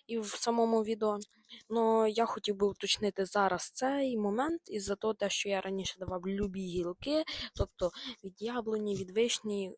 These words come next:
е, від любих дерев. Но надо давати саме, е, соснові гілки. Е, точніше не можу сказати чому,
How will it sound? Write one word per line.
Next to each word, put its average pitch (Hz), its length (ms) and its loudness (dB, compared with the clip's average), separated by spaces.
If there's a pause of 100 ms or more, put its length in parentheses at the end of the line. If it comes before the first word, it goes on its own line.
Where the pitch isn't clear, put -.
е, 185 460 2
від 185 220 -4
любих 208 280 4
дерев. 170 320 0 (760)
Но 214 440 -2 (320)
надо 269 640 2
давати 190 440 -8
саме, 202 560 0 (260)
е, 185 140 0
соснові 175 960 -2
гілки. 254 480 2 (1040)
Е, 185 500 2 (640)
точніше 247 760 0
не 196 80 -4
можу 196 320 4
сказати 185 520 -4
чому, 277 380 0